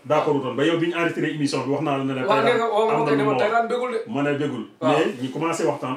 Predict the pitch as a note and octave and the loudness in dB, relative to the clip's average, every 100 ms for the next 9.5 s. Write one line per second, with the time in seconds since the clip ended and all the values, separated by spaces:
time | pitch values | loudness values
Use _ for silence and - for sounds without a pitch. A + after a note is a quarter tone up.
0 | C3+ B2+ B2+ C#3 B2 - B2 - - F3 | -4 -6 -4 -4 -4 -6 -6 -6 -8 -6
1 | D#3 A2+ B2+ B2 C3 C3+ - A#2+ A2+ - | -4 -4 -6 -4 -6 -4 -6 -8 -8 -8
2 | G#2+ - - - E3+ D#3 E3 F3 F3 D3+ | -10 -12 -20 -6 0 2 2 0 -2 -4
3 | C#3 B2+ C#3 C#3 A#2+ C#3 - - A3 A3+ | -4 -2 -2 0 -2 -2 -8 -4 0 2
4 | C#3+ C3+ D3 C3+ C#3 B2+ A2 B2 C#3 C3+ | 2 0 -2 0 0 0 -2 -6 -4 -4
5 | C#3 B2 A#2 B2 G#2+ G2 - - G3+ B3 | -4 -6 -8 -8 -10 -10 -16 -6 0 2
6 | A3 G3 G3 G3+ F#3+ - F3 F3+ - A2 | 2 2 0 2 2 0 -2 -4 -4 -6
7 | G2 - F#3 G3+ F#3+ E3 - - - C3+ | -6 -4 -2 0 0 0 -4 -12 -8 0
8 | D3+ D3+ C#3+ - - - D#3 C#3 - - | 2 0 -2 -10 -18 -6 -4 -4 -6 -12
9 | - D3 D#3 E3 D3+ | -4 0 2 2 0